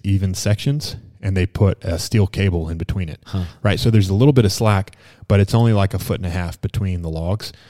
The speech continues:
Speaker 1: So you still have to mostly stay together.
Speaker 2: Right.
Speaker 1: Right. You can't, like, one person can't be standing up at the log and the other person be all the way lunged. And so they'll, they'll put you on this log when a team is really struggling 'cause they can't tell who the weak link is.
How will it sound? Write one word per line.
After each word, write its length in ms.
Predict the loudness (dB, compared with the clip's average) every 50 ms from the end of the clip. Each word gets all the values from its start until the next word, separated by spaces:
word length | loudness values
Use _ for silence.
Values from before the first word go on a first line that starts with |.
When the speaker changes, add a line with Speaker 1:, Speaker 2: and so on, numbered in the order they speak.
| -20 -20 -20 _
Speaker 1:
So 160 | -2 2 4
you 140 | 4 4 4
still 240 | 2 0 2 2 2
have 180 | 2 2 -2
to 100 | -2 -4
mostly 520 | -6 -4 0 2 2 2 2 0 -2 -4 -4
stay 240 | -2 -2 -2 -2 -2
together. 400 | -2 -4 -4 -4 -6 -6 -10 -8
Speaker 2:
Right. 340 | -4 -2 -2 -2 -2 -4 -6 _ _ -4
Speaker 1:
Right. 280 | 0 0 0 0 -2 -6 _ _ _ _ _ 4
You 120 | 4 4
can't, 280 | 6 4 2 2 2 0
like, 200 | 0 0 0 0
one 160 | 0 2 2
person 300 | 2 2 0 -2 -4 -6
can't 200 | -6 -6 -6 -4
be 80 | -4
standing 380 | -6 -4 -4 -4 -2 -2 -2 -2
up 160 | -4 -2 -4
at 80 | -4 -4
the 80 | -4
log 300 | -4 -2 0 0 0 -2
and 100 | -4 -4
the 60 | -2 -2
other 120 | -2 -2
person 300 | 0 0 0 0 0 -2
be 140 | -4 -4 -4 -2
all 140 | -2 -2
the 60 | 0 0
way 120 | -2 -2
lunged. 460 | -2 -4 -6 -6 -8 -10 -12 -14 -14 -14 -14 -14 -16 -18 -20 _ _ -6
And 160 | -6 -4 -4
so 380 | 0 2 2 4 4 2 0 _ _ _ _ _ 2
they'll, 180 | 4 6 6 6
they'll 160 | 4 4 2 2
put 240 | 6 6 4 6
you 80 | 4 2
on 140 | 0 0 0
this 180 | 0 0 0
log 300 | 0 -2 -2 -2 -2 -2
when 100 | -2 -2
a 60 | -4 -4
team 320 | -4 -4 -2 -2 -2 -2
is 160 | -2 -2 0
really 220 | 2 2 2 0 -2
struggling 480 | 0 2 2 4 4 2 0 -4 -4
'cause 180 | -4 -4 -2 -2
they 140 | -2 -2 -2
can't 260 | -2 -4 -6 -6 -4
tell 200 | -4 -4 -2 0
who 140 | 2 2 2
the 100 | 2 0
weak 220 | -2 -2 -4 -2
link 220 | -2 -2 -2 -2 -2
is. 240 | -6 -6 -6 -10